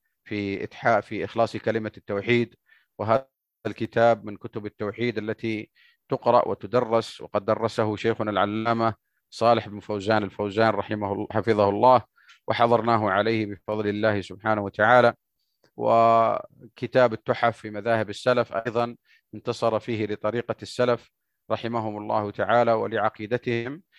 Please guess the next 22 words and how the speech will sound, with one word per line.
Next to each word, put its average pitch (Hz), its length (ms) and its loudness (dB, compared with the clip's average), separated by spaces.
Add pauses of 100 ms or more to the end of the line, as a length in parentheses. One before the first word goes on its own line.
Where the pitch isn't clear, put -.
(220)
وإن 156 180 0
كان 143 320 4
قد 120 300 0
وقع 117 340 2
له 113 280 -2
نوع 113 180 -8
اضطراب 110 640 2 (340)
في - 200 -6
أبواب 110 320 0
من 110 240 -8
الأسماء 104 500 -4
والصفات 104 600 -2 (420)
التي، 120 720 -4
آه، 101 380 -4
مرجعها 107 840 2
إلى 107 400 2 (360)
الصفات 117 600 0
ال-، 104 560 -6 (360)
الاختيارية. 107 920 2 (760)
آه، 98 440 0 (320)
الشارح 160 840 4 (1700)
الذي 120 260 4